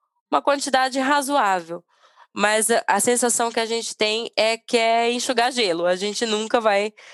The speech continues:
conseguir atender todo mundo da forma que precisava. A quantidade que a gente teria que ter de doação é infinitamente maior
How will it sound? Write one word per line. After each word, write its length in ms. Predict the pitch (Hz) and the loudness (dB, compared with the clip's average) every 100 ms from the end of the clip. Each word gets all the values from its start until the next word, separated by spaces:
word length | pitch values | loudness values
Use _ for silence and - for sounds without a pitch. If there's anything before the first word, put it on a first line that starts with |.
| - - | -12 -2
conseguir 500 | 233 233 233 202 196 | -2 0 -2 0 0
atender 640 | 202 214 208 190 196 - | 0 -2 0 0 -2 -2
todo 240 | 226 214 | -4 -2
mundo 180 | 220 214 | -4 -2
da 140 | 214 214 | 0 0
forma 320 | 214 196 202 | 0 -2 -4
que 100 | - | -8
precisava. 600 | 214 - 208 175 156 165 - - - | -6 -4 0 0 0 -6 -18 -20 -6
A 100 | 208 | -2
quantidade 500 | 233 233 226 254 269 | -2 -2 0 0 2
que 60 | 302 | -2
a 60 | |
gente 200 | 277 262 | 0 -2
teria 240 | 262 240 240 | 0 0 0
que 80 | |
ter 140 | - 220 | 0 0
de 100 | 208 | 0
doação 460 | 202 202 - 226 | 0 2 2 0
é 60 | 220 | 0
infinitamente 840 | 262 311 269 269 262 226 220 214 | -2 -2 -2 0 0 0 -4 -2
maior 460 | 226 214 190 185 | 0 2 4 2